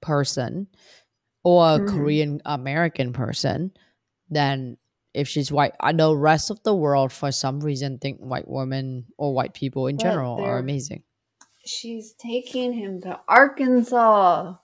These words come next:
Speaker 1: But to them, they don't know what the fuck Arkansas means. They just
Speaker 2: But
Speaker 1: think it's
Speaker 2: either
Speaker 1: America.
Speaker 2: way, they don't want him to leave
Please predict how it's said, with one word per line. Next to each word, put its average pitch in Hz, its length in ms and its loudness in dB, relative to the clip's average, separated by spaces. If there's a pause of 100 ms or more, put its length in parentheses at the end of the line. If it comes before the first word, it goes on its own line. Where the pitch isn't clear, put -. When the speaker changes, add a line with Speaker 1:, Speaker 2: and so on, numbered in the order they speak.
(680)
Speaker 1:
But - 380 2
to 185 140 6
them, 175 380 4
they 151 160 6
don't 185 240 4
know 170 120 4
what 185 180 2
the 175 60 0
fuck - 460 0
Arkansas 156 580 2
means. 147 520 -2
They 147 160 2
just 170 200 2
Speaker 2:
But 302 80 10
Speaker 1:
think - 220 4
it's 151 140 -2
Speaker 2:
either 269 140 2
Speaker 1:
America. - 480 8
Speaker 2:
way, 285 260 8
they 254 140 8
don't 254 140 6
want 254 200 6
him 269 180 4
to 262 120 6
leave 226 340 -2